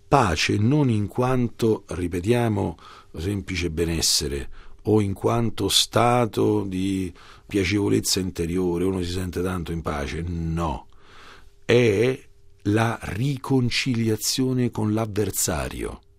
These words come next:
È colui che prende e fa qualcosa che è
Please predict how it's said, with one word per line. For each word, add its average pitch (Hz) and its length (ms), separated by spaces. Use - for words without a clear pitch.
È 117 240
colui 123 680
che 104 460
prende 127 760
e 95 220
fa - 240
qualcosa 110 840
che 131 320
è 104 240